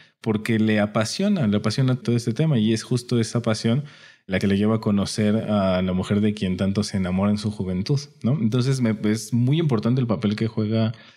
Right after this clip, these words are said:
el cine en todo su espectro, como edificio y como el mundo de las películas, que a él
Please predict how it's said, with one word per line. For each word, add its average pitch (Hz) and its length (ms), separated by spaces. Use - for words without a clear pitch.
el 98 160
cine 113 440
en 101 180
todo 127 200
su 139 120
espectro, 139 560
como 98 800
edificio 104 720
y 107 200
como 92 1700
el 87 800
mundo 104 300
de 117 80
las 90 200
películas, 92 720
que - 140
a 87 60
él 95 200